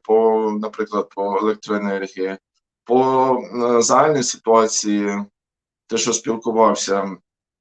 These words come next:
е, парадоксальна картина. М, там, е, людям стало значно вільніше дихати.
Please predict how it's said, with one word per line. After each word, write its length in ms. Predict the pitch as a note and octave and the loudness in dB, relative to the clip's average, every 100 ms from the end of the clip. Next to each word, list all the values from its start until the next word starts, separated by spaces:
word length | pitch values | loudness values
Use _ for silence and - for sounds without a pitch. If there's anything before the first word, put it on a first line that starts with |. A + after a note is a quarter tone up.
| _ _ _ | _ _ _
е, 140 | A#2 A#2+ | 0 2
парадоксальна 1000 | G#2+ C3+ C3+ B2+ - F#2 F2 F#2 A2 D3+ - _ _ B2 | 4 4 4 0 0 0 -2 -4 -6 -6 -12 _ _ -14
картина. 840 | - B2 - C#3 C3 B2 A#2+ A#2 A#2+ _ _ - | -4 -4 -2 -2 0 2 2 2 -4 _ _ -20
М, 720 | B2 A2+ A#2 A#2 A#2 A#2 A2+ - _ - _ _ _ _ - | -10 -8 -6 -4 -4 -4 -6 -12 _ -20 _ _ _ _ 4
там, 460 | C#3 C#3+ D3 C#3+ | 4 4 0 0
е, 640 | C3+ C#3 C3 C3+ C3+ A#2+ - _ _ _ | 2 2 4 2 2 0 -4 _ _ _
людям 400 | B2+ B2+ F3 E3+ | 2 4 6 4
стало 280 | D#3 - D3+ | 4 2 2
значно 420 | C#3+ D#3 C#3+ C#3+ | 4 2 2 0
вільніше 440 | B2+ C#3+ C#3+ C3+ A#2+ | 0 0 0 -2 -2
дихати. 480 | G#2 - - - | -8 -12 -16 -20